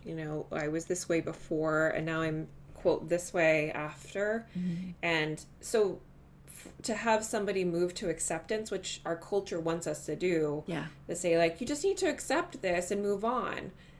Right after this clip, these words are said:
Speaker 1: And they're like, But I'm a different person, and I've
Speaker 2: Mm-hmm.
Speaker 1: lost a lot of stuff, and I can't just switch it and turn it
Speaker 2: Yeah.
Speaker 1: off and say, "Nothing is different." Like, I went to sleep last night and it's like,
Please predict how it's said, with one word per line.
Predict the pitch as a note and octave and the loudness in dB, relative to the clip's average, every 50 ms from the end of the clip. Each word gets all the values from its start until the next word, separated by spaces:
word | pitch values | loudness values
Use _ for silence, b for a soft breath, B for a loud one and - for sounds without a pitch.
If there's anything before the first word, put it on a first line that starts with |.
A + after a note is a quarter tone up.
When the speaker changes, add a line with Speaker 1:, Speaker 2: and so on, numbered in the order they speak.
| B B B B B B - - | B B B B B B -10 -6
Speaker 1:
And | G#3+ G#3+ G#3 | -4 0 2
they're | A3 A3+ | 2 4
like, | A3 G#3+ G#3+ - - G#3 | 4 2 2 0 -4 0
But | - A#3+ | 4 6
I'm | C4 D4+ G4 | 6 6 6
a | G#4 | 4
different | B3+ A3+ A#3 A#3 A#3 - G3 E3 - - | 2 4 2 2 2 2 -2 -2 -2 -4
person, | - - F#3+ A3 A#3 - - D4 D4 D4+ D4+ D4+ | -4 -2 0 0 0 -2 -2 -2 -2 -2 -2 -2
and | - A3+ G3+ | -2 0 0
I've | G3 F3+ E3 | 2 2 2
Speaker 2:
Mm-hmm. | F3 | 2
Speaker 1:
lost | F3+ F#3+ A3 C4 C#4+ - - | 2 2 2 0 0 -2 -2
a | A3+ F#3 | -2 0
lot | F#3 E3 D#3+ D#3+ | 0 2 2 2
of | D#3 D3+ | 0 -2
stuff, | - - - - E3 D3 D3 D3 D3+ D3+ - - - B B B B B B B B B B - - | -4 -6 -4 -4 -2 -2 -2 -2 -4 -6 -8 -14 -20 B B B B B B B B B B -2 0
and | G3 F#3 F#3 F3+ F3+ F3+ F3+ F3 F3 E3+ - - - - - - - - - - - - - F3 D#3+ - - - - | 2 4 4 4 6 4 4 4 2 -2 -6 -10 -14 -18 -20 -20 -20 -20 -20 -20 -16 -12 -10 -10 -10 -10 -14 -6 -2
I | - G3 | 0 0
can't | - - - D#4 C#4+ - | 0 0 0 -2 0 0
just | - A3+ A3 - - - - - - - | -2 -4 -4 -6 -10 -14 -18 -20 -20 -14
switch | - - - G#3+ F#3 - - | -10 -2 0 0 0 0 -2
it | D#3+ - - - - - - - - - - - | -4 -6 -6 -10 -18 -20 -20 -20 -20 -14 -6 -4
and | F#3 F3 | -4 -2
turn | - - A3+ G3 F#3+ | -2 -2 -2 0 0
it | G#3 G3 | 2 2
Speaker 2:
Yeah. | F#3+ | 2
Speaker 1:
off | F3+ F3 E3+ E3+ - | 2 2 0 0 -2
and | F3 D#3+ D#3+ | -4 -6 -4
say, | - - F#3 F3 E3+ E3 E3 D#3+ D#3 - - - - | -2 0 0 4 4 6 4 4 2 0 -6 -10 -6
"Nothing | - F3 F#3 F#3 - A3+ G#3 G3 | -4 -2 -2 -2 0 0 0 0
is | F#3 F3+ F3 F3+ - | 0 -2 -2 -4 -4
different." | - F3+ F3 F3 - - E3 D3 - D3+ | -2 -2 -2 -2 -4 -6 -6 -4 -4 -4
Like, | D#3+ D#3+ E3 - - - - | -4 -4 -6 -6 -10 -2 2
I | G3+ | 4
went | A3+ C#4 D4+ C#4 | 4 4 4 2
to | C#4+ | 0
sleep | C4+ C4+ - C4 B3 A#3+ | -2 0 0 0 0 2
last | A#3 A3 G#3 G#3+ A3 G#3 | 4 4 4 4 2 2
night | F#3+ F#3 F#3 - | 2 2 2 2
and | F#3 F3+ | 2 0
it's | F3+ F3+ - | 0 2 2
like, | F#3 F3 F3 - | 2 2 2 0